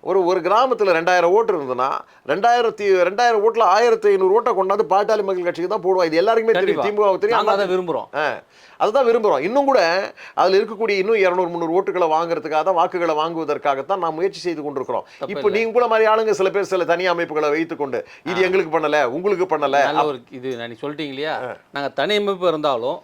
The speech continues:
Speaker 2: வன்னியர் தான் உழைக்கிறோம்.
Speaker 1: ம்.
Speaker 2: ஒரு அரசரா நீங்க இருந்தீங்கன்னா, உங்க தளபதி வேணுமே வேணாவா? நீங்க யாருமே வைக்க மாட்டீங்க, அரசர் உங்களுக்கு கீழே ஆள் வேணும் இல்ல? அது ஒரு தளபதியா வன்னியர் சங்கம் இருந்துட்டு போட்டோமே, அது என்ன கஷ்டம்?
Speaker 1: இல்ல, இப்ப நாம யாரும் இருக்கக்கூடாதுங்க, அதனால உங்களுடைய உரிமை. நான் உங்க உரிமையில வந்து யாரையும் வந்து தட்டி பறிக்க விரும்பல.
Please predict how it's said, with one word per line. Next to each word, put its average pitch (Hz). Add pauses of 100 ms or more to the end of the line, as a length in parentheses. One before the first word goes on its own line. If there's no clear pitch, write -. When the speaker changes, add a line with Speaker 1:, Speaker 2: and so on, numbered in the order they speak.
(100)
Speaker 2:
வன்னியர் 220
தான் 214
உழைக்கிறோம். 180
Speaker 1:
ம். 107
Speaker 2:
ஒரு 131
அரசரா 208
நீங்க 190
இருந்தீங்கன்னா, 170
உங்க 175
தளபதி 202
வேணுமே 185
வேணாவா? 160 (280)
நீங்க 175
யாருமே 175
வைக்க 214
மாட்டீங்க, 202
அரசர் 202
உங்களுக்கு 196
கீழே 202
ஆள் 202
வேணும் 190
இல்ல? 170 (200)
அது 196
ஒரு 196
தளபதியா 220
வன்னியர் 202
சங்கம் 190
இருந்துட்டு 208
போட்டோமே, 143 (120)
அது 160
என்ன 196
கஷ்டம்? - (280)
Speaker 1:
இல்ல, 117
இப்ப 117
நாம 107
யாரும் 120
இருக்கக்கூடாதுங்க, 117
அதனால 131
உங்களுடைய 127
உரிமை. 147 (280)
நான் 117
உங்க 117
உரிமையில 151
வந்து 131
யாரையும் 123
வந்து 117
தட்டி 120
பறிக்க 113
விரும்பல. 113